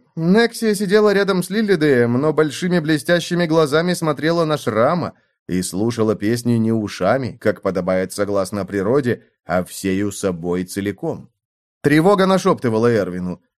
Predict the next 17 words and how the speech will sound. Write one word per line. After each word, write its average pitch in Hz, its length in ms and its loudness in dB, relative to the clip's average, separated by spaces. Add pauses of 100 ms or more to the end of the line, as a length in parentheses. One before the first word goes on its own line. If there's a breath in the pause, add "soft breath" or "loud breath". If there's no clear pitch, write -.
(160)
«Ты 269 140 4
не 269 100 4
можешь 151 400 2
ревновать. 160 680 0 (280)
Это 202 240 6
в 196 40 -6
принципе 214 480 2
невозможно, 202 640 4
поскольку 196 460 2
ты 196 120 2
лучший 208 420 0
из 190 100 0
мужчин, 208 560 0 (200 soft breath)
и 170 60 6
я 175 640 4
твоя 156 440 6
навеки». 180 600 -2